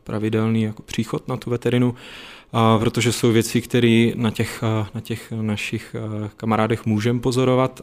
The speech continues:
ale některé věci poznat nejdou. A to, co mě napadá jako první z mýho denního pracovního života, tak je například šelest na srdci, který prostě, eh, nejde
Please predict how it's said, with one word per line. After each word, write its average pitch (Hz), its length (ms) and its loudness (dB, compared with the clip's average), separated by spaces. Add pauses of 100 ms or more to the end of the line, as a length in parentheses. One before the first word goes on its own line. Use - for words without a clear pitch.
ale 107 540 0
některé 110 360 -2
věci 110 280 -2
poznat 110 360 -4
nejdou. 117 320 2 (420)
A 113 180 0
to, - 160 -6
co 120 200 0
mě 113 220 6
napadá 113 340 2
jako 113 180 0
první 117 360 2
z 110 40 -2
mýho 117 200 2
denního 110 260 2
pracovního 117 500 0
života, 110 380 0
tak 110 240 -6
je 110 80 0
například 107 420 -6
šelest - 280 -6
na 104 60 -4
srdci, - 360 -6
který 107 420 -4
prostě, - 440 -8 (320)
eh, 110 100 -4 (640)
nejde 107 340 2